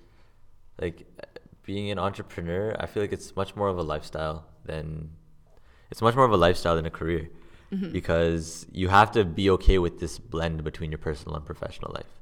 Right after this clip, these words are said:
Speaker 1: You have to
Speaker 2: Mm.
Speaker 1: live and breathe your work. And so, which is why the projects that I'm working on, they're things that I'm passionate about.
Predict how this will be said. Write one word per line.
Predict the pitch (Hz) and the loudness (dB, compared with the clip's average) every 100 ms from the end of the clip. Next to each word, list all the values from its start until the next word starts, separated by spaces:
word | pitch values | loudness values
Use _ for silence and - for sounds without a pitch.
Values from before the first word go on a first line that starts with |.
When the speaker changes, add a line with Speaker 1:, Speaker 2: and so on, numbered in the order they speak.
| - - - | -20 -20 -18
Speaker 1:
You | 185 180 92 | -12 -2 2
have | 95 | 2
to | 92 | 2
Speaker 2:
Mm. | |
Speaker 1:
live | 87 85 | 0 0
and | 82 | -2
breathe | 80 76 | -4 -4
your | 73 | -6
work. | - - - - - - - | -8 -12 -18 -20 -20 -20 -10
And | 87 82 | -8 -4
so, | 92 82 80 80 | 0 2 2 0
which | 85 | -2
is | 90 | 2
why | 85 | 2
the | 82 | 2
projects | - 82 85 82 - | 0 0 0 -2 -4
that | 80 | -4
I'm | 80 | -2
working | 80 82 | -4 -4
on, | 78 76 73 - - - - - - | -4 -4 -6 -14 -20 -20 -20 -20 -8
they're | 85 82 80 | 0 2 2
things | 78 85 | -2 -2
that | 80 | -2
I'm | 78 | -2
passionate | 78 - 80 | -6 -6 -10
about. | - | -12